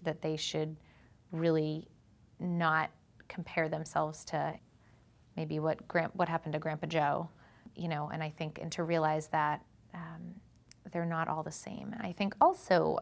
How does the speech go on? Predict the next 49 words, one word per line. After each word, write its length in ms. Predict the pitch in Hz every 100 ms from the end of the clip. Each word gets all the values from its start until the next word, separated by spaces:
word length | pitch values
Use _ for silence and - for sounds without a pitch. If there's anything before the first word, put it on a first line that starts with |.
| -
an 140 | 165
important 460 | 160 - 170 165 160
thing, 200 | 170 160
I 60 | 165
think, 160 | 170
for 120 | -
people 260 | 170 170 160
to 80 | -
understand 460 | 165 175 - 160 156
too 240 | - 165
is 140 | 165
that 200 | - 165 - - - - - - - - _ -
cancer 600 | - 254 277 359 339 196 - - - -
is 240 | 214 -
changing 640 | - - 220 247 190 151
in 60 | 151
how 180 | 156 175
we 180 | 175 156
view 320 | 156 160 -
it, 160 | - -
and 160 | 170
that 180 | 165 156 - - -
sometimes 560 | - 185 175 180 175
in 240 | 175 165 156
looking 300 | 165 - 170
at 120 | 160
it 140 | 160
like, 160 | - 156
almost 280 | 165 160 -
more 140 | 160
like 160 | 160 160
a 60 |
chronic 400 | 156 - 165 165
disease 580 | - 160 180 165 - -
of 100 | -
something 300 | - 170 165
that 120 | 160
we 80 | 175
can 160 | 175 165
control, 760 | 165 165 - 165 165 - 185 - - - - - - 170
um, 140 | 151
even 220 | 151 156
people 280 | 151 170 156
that 100 | 160
have 140 | 165 170
metastatic 500 | 156 151 160 160 -
disease 460 | 156 156 147 156
that 200 | - 160
can 380 | - 170 160 156